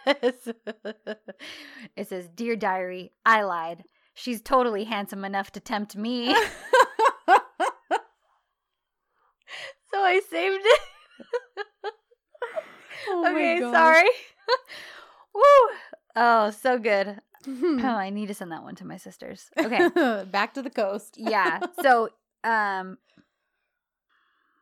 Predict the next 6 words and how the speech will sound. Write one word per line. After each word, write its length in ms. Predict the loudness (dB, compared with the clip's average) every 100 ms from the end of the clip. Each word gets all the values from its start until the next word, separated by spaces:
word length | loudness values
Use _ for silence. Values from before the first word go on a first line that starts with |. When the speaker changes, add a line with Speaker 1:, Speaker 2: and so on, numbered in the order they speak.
| _ _ -18
Speaker 1:
I 40 |
need 140 | -16 -16
to 60 |
make 180 | -16 -20
sure. 500 | -18 -14 -12 -12 -16 _ _ _ _ _ _ _ _ _ _ _ _ _ -12
<laughs> 680 | -12 -14 -6 -4 -4 -6